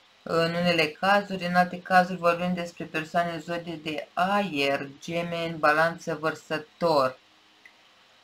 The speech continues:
Uh, pentru persoanele care au, sunt într-o relație cu o persoană în, uh, zodie de pământ,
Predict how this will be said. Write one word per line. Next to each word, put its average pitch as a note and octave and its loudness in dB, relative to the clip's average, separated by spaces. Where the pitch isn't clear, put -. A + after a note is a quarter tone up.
Uh, F3 8
pentru F#3 -2
persoanele A3 -2
care G#3 0
au, G3+ 2
sunt G3+ -6
într-o G#3 -6
relație F3+ 4
cu - -6
o E3+ -2
persoană E3+ -6
în, D3+ -6
uh, C#3+ 0
zodie E3 -4
de D#3 -4
pământ, C3+ -4